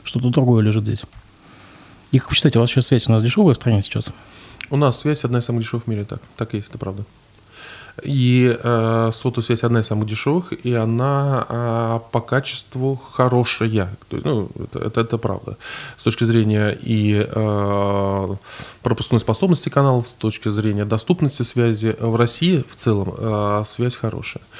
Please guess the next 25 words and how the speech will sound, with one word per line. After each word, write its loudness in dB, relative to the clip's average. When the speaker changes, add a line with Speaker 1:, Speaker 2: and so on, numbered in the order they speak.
Speaker 2:
Отчасти 2
это -2
связано 2
с -4
тем, -2
что -4
мы 2
долгое 2
время 2
запаздывали 0
в 0
развитии 0
информационной 2
инстru-, 0
инфраструктуры. 2
И 2
видите, 2
когда, 2
м, 2
когда, 0
когда 0
ты -2
создаешь 2
с -6
нуля 4